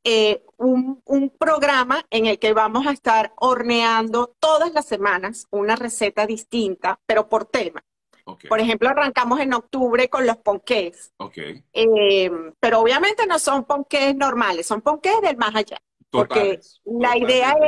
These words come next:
Speaker 1: es
Speaker 2: puedo certificar, son
Speaker 1: Claro,
Speaker 2: del más allá.
Speaker 1: cu-, ¿cuál es la idea de este Baking Club? Es, o sea, yo soy la que dice que, bueno, que en la casa podemos crear postres del nivel de alta pastelería, mejores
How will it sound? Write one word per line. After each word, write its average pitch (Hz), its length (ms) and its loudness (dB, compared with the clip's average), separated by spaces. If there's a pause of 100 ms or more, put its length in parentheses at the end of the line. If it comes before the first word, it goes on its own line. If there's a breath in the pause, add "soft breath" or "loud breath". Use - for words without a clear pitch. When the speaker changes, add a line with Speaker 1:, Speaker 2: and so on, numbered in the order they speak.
Speaker 1:
es - 80 -10
Speaker 2:
puedo 143 240 -8
certificar, 113 720 -14
son 123 320 -12
Speaker 1:
Claro, 269 320 2
Speaker 2:
del 247 80 0
más 254 80 -6
allá. 180 180 -12
Speaker 1:
cu-, - 680 -12
¿cuál 285 180 2
es 294 100 2
la 330 140 0
idea 330 320 0
de 302 180 2
este 277 260 -2
Baking 262 360 -2
Club? 214 400 0
Es, 240 380 -2 (1160)
o 247 80 0
sea, 247 140 0
yo 247 220 0
soy 277 160 2
la 359 120 0
que 285 200 2
dice 294 280 -2
que, 302 100 0
bueno, 285 260 0
que 254 80 -4
en 220 100 2
la 220 120 2
casa 262 340 -2
podemos 277 440 0
crear 254 420 0
postres 320 640 -2
del 240 260 0
nivel 262 460 0
de 339 80 0
alta 240 360 0
pastelería, 269 840 -2
mejores 269 560 2